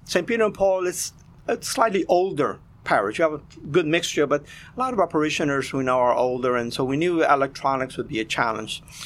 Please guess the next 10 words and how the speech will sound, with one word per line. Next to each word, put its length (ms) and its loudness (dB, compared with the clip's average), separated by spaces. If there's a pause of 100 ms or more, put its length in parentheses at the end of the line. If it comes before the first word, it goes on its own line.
(200)
So 180 0
initially, 600 2
we 220 -2
held 260 0
private 320 2
Masses 480 0
and 120 0
recorded 640 -2 (360)
the 80 2
Masses 540 -2